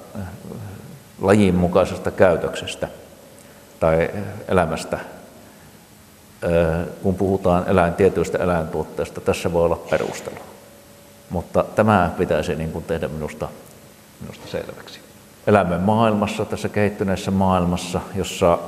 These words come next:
ruoan turvallisuutta säädellään sekä kansainvälisellä että kansallisella tasolla erittäin kattavasti. Silti minusta on tämmöinen hyvä venäläinen sananlasku, että synniltä ja vahingolta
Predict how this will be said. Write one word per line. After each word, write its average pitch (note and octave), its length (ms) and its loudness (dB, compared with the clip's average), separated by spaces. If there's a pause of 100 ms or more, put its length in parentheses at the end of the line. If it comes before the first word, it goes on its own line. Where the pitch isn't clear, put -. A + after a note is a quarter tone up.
(500)
ruoan F2+ 300 4
turvallisuutta F2 800 4
säädellään D#2 580 0
sekä D2 240 -6
kansainvälisellä D#2+ 880 -2
että D2+ 200 -10
kansallisella C#2+ 680 -6
tasolla C#2+ 280 -12
erittäin - 440 -12
kattavasti. G#2+ 720 -2 (1120)
Silti E2 760 0
minusta F2+ 320 0
on F2 80 0
tämmöinen F2+ 300 0
hyvä G#2+ 380 6
venäläinen E2 580 2
sananlasku, F2+ 720 0
että - 420 -10
synniltä G#2 640 4
ja F2 180 8
vahingolta D2+ 600 -4